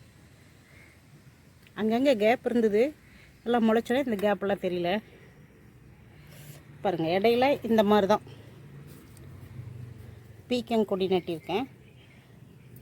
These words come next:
நான் துட்டெடுத்து நடவு பண்ணியிருக்கேன். நம்ம இந்த அறுவடை பண்றதுக்குள்ள இதுவும் பெருசாயிக்கும், பீக்கங்கொடியும் பெருசாயிக்கும், நம்ம கீரையை அறுவடை பண்ணிக்கலாம்.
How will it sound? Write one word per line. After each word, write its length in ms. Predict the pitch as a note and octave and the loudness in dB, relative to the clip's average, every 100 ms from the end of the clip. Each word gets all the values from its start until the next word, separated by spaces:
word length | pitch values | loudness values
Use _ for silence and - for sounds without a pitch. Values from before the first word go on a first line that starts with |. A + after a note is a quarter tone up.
| - - - - - - - - - - - | -20 -20 -20 -20 -20 -20 -20 -20 -20 -20 -4
நான் 240 | A3 A#3 - | 0 0 0
துட்டெடுத்து 560 | A3+ - A#3 G#3 - F#4+ D#4+ - - - - - - - - - - - - - - - - - - | -10 -6 -8 -6 -4 -4 -4 -16 -20 -20 -20 -20 -20 -20 -20 -20 -20 -20 -20 -20 -20 -20 -20 -20 -12
நடவு 200 | G#3 G3 F3+ | -4 -2 -2
பண்ணியிருக்கேன். 460 | F3+ F3+ E3+ A3 D#4 - - - - _ - | 0 -2 -2 -8 -8 -10 -20 -20 -20 _ -6
நம்ம 180 | A#3 A#3 | -2 2
இந்த 140 | A3+ G#3+ G#3+ - - | 4 6 4 2 2
அறுவடை 280 | B3 C#4 C#4 C4 | 4 6 6 6
பண்றதுக்குள்ள 420 | B3 A#3+ F4 D#4+ | -2 -2 -2 0
இதுவும் 300 | C#4+ D4+ B3 | 2 0 0
பெருசாயிக்கும், 500 | G#3+ A3 G3+ E3+ F#3 | -2 0 -4 -4 -10
பீக்கங்கொடியும் 580 | A3+ A3 G#3+ G#3 A#3+ B3 | -8 -4 -2 0 -2 -2
பெருசாயிக்கும், 560 | A3 - G#3 G#3 F4 F#4+ - - - - _ _ - - - - | -4 -2 -6 -2 -2 -4 -6 -20 -20 -20 _ _ -20 -20 -20 -8
நம்ம 160 | C4 C4 - | -4 -4 0
கீரையை 300 | A#3+ A3+ C4 | 2 2 2
அறுவடை 240 | G3 F3 - | 0 0 -2
பண்ணிக்கலாம். 380 | D#3+ D#3+ D#3 | -8 -6 -12